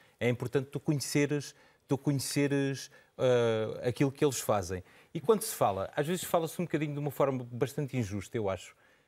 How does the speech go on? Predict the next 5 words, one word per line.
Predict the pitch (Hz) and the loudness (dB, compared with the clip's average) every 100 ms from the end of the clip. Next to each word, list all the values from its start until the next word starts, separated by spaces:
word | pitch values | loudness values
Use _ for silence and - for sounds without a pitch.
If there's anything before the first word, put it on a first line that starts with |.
| _ | _
ah, | - 107 104 98 98 98 - _ _ _ - | 0 2 4 2 -2 -4 -10 _ _ _ -8
de | 117 127 | -4 -4
que | - 127 120 113 107 107 - | 0 2 4 2 0 -4 -8
o, | - 120 113 110 107 113 110 - _ _ - | -8 -6 -4 -6 -8 -10 -14 -16 _ _ -10
o, | 117 113 | -8 -8